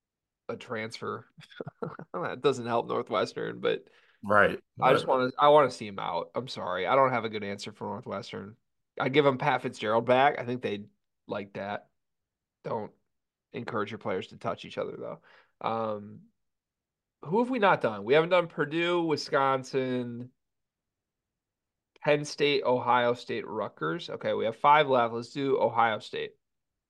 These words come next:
Speaker 1: What'd you give the Buckeyes?
Speaker 2: Mm. I would take Mahaffey off the Buckeyes.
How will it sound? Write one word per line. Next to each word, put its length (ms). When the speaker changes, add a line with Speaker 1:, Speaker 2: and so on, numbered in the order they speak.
Speaker 1:
What'd 140
you 60
give 140
the 60
Buckeyes? 560
Speaker 2:
Mm. 440
I 140
would 220
take 500
Mahaffey 800
off 340
the 460
Buckeyes. 600